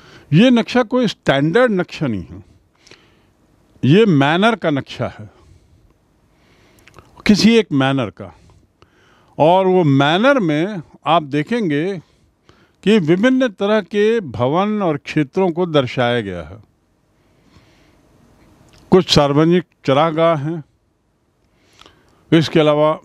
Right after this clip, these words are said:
तालाब हैं, साथ में अन्य व्यवस्थाएं जैसे पानी के स्रोत हैं, रास्ते बने हुए हैं, मार्ग हैं,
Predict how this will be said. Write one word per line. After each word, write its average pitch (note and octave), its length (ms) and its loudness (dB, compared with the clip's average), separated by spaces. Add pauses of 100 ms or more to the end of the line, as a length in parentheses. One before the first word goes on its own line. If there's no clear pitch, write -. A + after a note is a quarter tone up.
(120)
तालाब C#3 380 0
हैं, D3 340 -8 (1200)
साथ C#3 340 0
में C#3 260 2 (1300)
अन्य A#3+ 240 4
व्यवस्थाएं B2+ 720 0 (840)
जैसे C3+ 500 0 (1200)
पानी D#3 280 2
के C3+ 160 0
स्रोत D3 440 -2
हैं, D3 260 -8 (1160)
रास्ते C3+ 440 0
बने C#3+ 240 0
हुए C3+ 220 0
हैं, C3 80 -2
मार्ग C3 420 -2
हैं, B2+ 300 -10